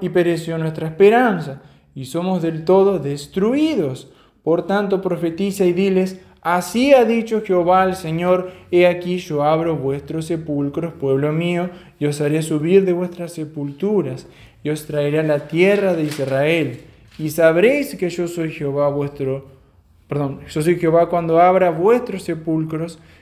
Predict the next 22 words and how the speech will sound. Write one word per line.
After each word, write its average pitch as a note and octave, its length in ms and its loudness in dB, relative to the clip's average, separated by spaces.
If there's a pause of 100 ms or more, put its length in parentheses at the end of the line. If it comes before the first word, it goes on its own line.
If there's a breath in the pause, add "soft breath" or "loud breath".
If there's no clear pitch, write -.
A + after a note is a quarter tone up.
(120 soft breath)
y D3 100 -4
os D3+ 120 -2
saque E3 280 0
de D#3 80 -2
vuestras D#3 480 -4
sepulturas, D3 880 -2
pueblo B2+ 280 -6
mío". B2+ 300 -8 (580 loud breath)
Dice, A3+ 380 2
"Y G#3 160 -2
sabréis G3 800 4
que D3 180 -12
yo D3 160 -8
soy D3+ 260 -6
Jehová". C#3 720 -4 (960 soft breath)
Entonces F#3 280 4
vemos G#3 300 0
que G#3+ 80 -2
cuando G3 360 -2
Dios A#3 340 -4
se G#3 160 -6
manifiesta, D#3+ 920 -6